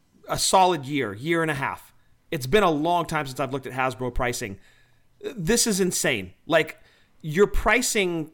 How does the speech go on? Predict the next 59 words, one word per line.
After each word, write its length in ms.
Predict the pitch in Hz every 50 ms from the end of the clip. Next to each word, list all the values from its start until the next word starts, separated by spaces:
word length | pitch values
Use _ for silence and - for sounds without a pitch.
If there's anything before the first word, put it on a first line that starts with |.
| _ -
people 460 | - 214 214 - - 190 175 160 - -
out 200 | 151 - - 180
of 280 | 170 143 131 123 123
this 160 | 147 160 -
hobby. 340 | - - 165 160 160 131 110 117
Like, 200 | 127 127 127 -
when 120 | 156 151
we 120 | 156 202 247
first 300 | 254 - - 208 214 -
started 180 | - 214 185 160
doing 180 | 170 175 175
this 100 | 160 151
podcast, 680 | - - - 156 165 160 - 165 123 107 107 - - - - _ _ _ _ _ _ _ _ _ -
it 140 | 185 202 202
was 180 | 196 185 -
fun 280 | - - 190 185 208 208
to 100 | 208 190
do 160 | 156 151 175
the 120 | 156 160 151
nostalgia 500 | 151 147 - - 170 170 214 180 196 180
segment 440 | - - 143 127 127 143 139 - 127
because 680 | 151 143 - - 170 165 156 151 147 139 131 - - _ - _ -
we 160 | 147 175 180
wanted 300 | 151 151 170 202 220 214
people 200 | 208 180 - 160
to 60 | 147 139
get 140 | 156 160
excited. 560 | 139 - - - 185 180 208 190 165 - 139 - - - _ -
If 160 | 160 156 -
you 120 | 156 139
had 200 | 131 160 165 175
'em 120 | 180 175 165
as 100 | 135 147
a 40 |
kid, 320 | 143 - - 196 233 226 147
go 140 | 131 156 151
back 240 | 147 151 170 -
and 80 | 165 151
collect 320 | - 160 160 202 - -
'em. 120 | 165 131 123
If 100 | 113 -
you've 140 | 131 127 123
never 200 | 131 135 135 156
seen 240 | 156 - 214 254 269
'em 60 | 220
before, 280 | 175 156 - 156 156 147
go 140 | 135 151 139
back 240 | 160 151 156 - 175
and 100 | 160 160
look. 200 | 175 214 254 - - - - - -
You 140 | 139 147 143
may 180 | 143 139 139
wanna 240 | 139 151 151 156 160
jump 300 | 139 127 151 151 151 -
in 100 | 147 156
and 80 | 175 -
start 220 | - 160 165 -
collecting 340 | - 190 208 247 - 254 202
'em. 140 | 123 104